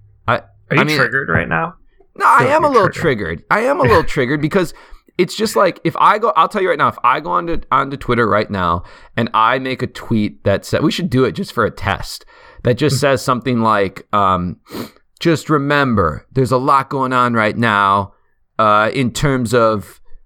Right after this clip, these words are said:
Speaker 1: information about the game. Do what's best for you. Don't follow the herd. Like, it's the most generic bullshit tweet, and everyone will fucking like it.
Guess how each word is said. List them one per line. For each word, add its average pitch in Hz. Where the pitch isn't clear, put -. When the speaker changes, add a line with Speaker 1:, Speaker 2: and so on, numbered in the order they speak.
Speaker 1:
information 135
about 120
the 113
game. 101
Do 185
what's 135
best 139
for 120
you. 107
Don't 143
follow 127
the 98
herd. 113
Like, 156
it's 160
the 175
most 160
generic 143
bullshit 135
tweet, 160
and 156
everyone 151
will 117
fucking 107
like 95
it. -